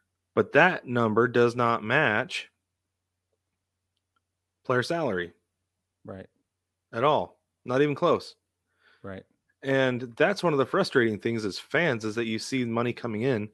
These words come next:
Speaker 1: <clears throat> but you're not spending it because, and I understand there's other expenses. You gotta pay your G M,
Speaker 2: Yeah.
Speaker 1: you gotta pay your assistant G M, you gotta pay your scouts, you gotta pay everybody, right?
Speaker 2: Yeah.
Speaker 1: But at the same time, though, like,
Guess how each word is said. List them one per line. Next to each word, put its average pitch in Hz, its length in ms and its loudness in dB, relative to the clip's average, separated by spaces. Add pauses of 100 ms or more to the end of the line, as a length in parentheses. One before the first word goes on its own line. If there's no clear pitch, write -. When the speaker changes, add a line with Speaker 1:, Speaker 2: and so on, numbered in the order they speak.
(240)
Speaker 1:
<clears throat> 190 1000 2 (840)
but 143 120 6
you're 127 80 6
not 131 180 8
spending 151 380 2
it 104 180 0
because, 117 360 2
and 170 160 4
I 165 160 8
understand 127 340 4
there's 131 180 8
other 110 220 4
expenses. 90 420 -10
You 127 100 -6
gotta 156 180 2
pay 135 160 0
your 113 120 2
G 98 220 -8
M, 92 160 -8
Speaker 2:
Yeah. 104 80 -6
Speaker 1:
you 117 60 -2
gotta 113 120 0
pay 113 200 -2
your 107 120 0
assistant 101 420 -6
G 104 120 -12
M, 98 120 -12
you 104 80 -10
gotta 110 140 -2
pay 107 300 -6 (400)
your 117 100 2
scouts, 95 400 -2
you 117 60 -4
gotta 139 140 2
pay 139 140 2
everybody, 98 400 0
right? 107 220 -4 (560)
Speaker 2:
Yeah. 101 220 -12
Speaker 1:
But 147 100 8
at 135 60 8
the 120 80 2
same 165 260 -2
time, 151 260 2
though, 123 180 4
like, 107 320 2